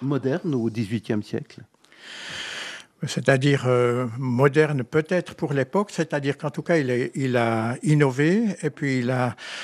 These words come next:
Speaker 2: assumé la transition entre la période classique et le romantisme. Et on sent déjà,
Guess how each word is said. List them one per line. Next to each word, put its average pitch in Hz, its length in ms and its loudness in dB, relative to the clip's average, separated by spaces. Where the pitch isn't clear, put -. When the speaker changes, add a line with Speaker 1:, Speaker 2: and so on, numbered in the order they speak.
Speaker 2:
assumé 160 400 4
la 139 140 4
transition 156 880 0
entre 139 300 -4
la 131 140 6
période 135 440 -2
classique - 600 -2
et 131 300 0
le 127 120 2
romantisme. 135 840 -2
Et 135 120 0
on 123 100 0
sent 156 240 2
déjà, 143 560 2